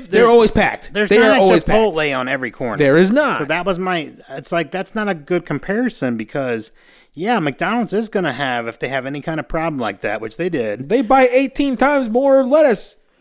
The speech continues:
Speaker 2: But th-,
Speaker 1: or whatever it
Speaker 2: probably
Speaker 1: is.
Speaker 2: way more than that.
Speaker 1: You're probably right. Probably a hundred times more.
Speaker 2: <laughs> 'Cause how many Chipotles do you see versus how many McDonald's in that area?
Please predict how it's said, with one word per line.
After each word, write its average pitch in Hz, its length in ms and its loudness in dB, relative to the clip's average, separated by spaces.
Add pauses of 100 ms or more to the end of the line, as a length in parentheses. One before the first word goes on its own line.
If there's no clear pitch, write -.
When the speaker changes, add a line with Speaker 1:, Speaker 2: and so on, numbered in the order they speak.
(400)
Speaker 2:
But - 240 -10
th-, - 100 -6
Speaker 1:
or 185 120 2
whatever 233 420 6
it - 20 6
Speaker 2:
probably 190 260 4
Speaker 1:
is. 113 60 0
Speaker 2:
way 127 200 4
more 113 220 0
than 101 160 -8
that. 92 420 -4 (1400)
Speaker 1:
You're 156 100 0
probably 160 280 4
right. 131 280 0
Probably 160 180 2
a 120 60 -2
hundred 139 280 -2
times 110 360 -10
more. 101 360 -12
Speaker 2:
<laughs> - 40 -20
'Cause 127 300 -2
how 165 140 0
many 160 200 -2
Chipotles 117 800 -4
do 110 100 -12
you 104 120 -10
see 107 340 -8
versus 104 500 -10
how 117 100 -6
many 107 140 -10
McDonald's 101 480 -10
in 101 80 -14
that 95 140 -12
area? 95 500 -6